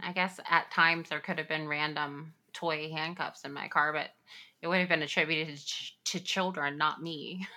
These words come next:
<laughs> You know, I, I don't know. I don't, I don't see how, he said it was a joke, but I don't see how that would be funny if you had been incarcerated.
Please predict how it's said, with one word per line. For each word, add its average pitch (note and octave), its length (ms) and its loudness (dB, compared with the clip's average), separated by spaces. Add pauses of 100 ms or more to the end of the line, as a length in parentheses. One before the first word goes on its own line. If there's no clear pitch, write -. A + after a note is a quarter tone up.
<laughs> - 260 -4 (520)
You D3+ 100 -4
know, C3+ 340 -2
I, E3 300 6
I - 20 8
don't E3 200 4
know. D#3 300 8
I D#3+ 120 12
don't, G3+ 300 6
I G3 220 12
don't F#3 260 4
see F3 160 -2
how, E3+ 360 6
he D3 380 -8
said E4+ 180 6
it G3+ 80 6
was E3 160 0
a C#3 60 0
joke, D#3+ 540 0
but D#3 80 2
I F#3 140 6
don't - 180 -2
see D#3 160 -6
how D#3 160 4
that D#3 160 4
would D#3 100 -4
be C#3+ 120 -12
funny D3+ 400 0
if D3+ 140 -10
you D3 120 -4
had C3+ 100 -8
been C#3+ 220 -2
incarcerated. - 880 -6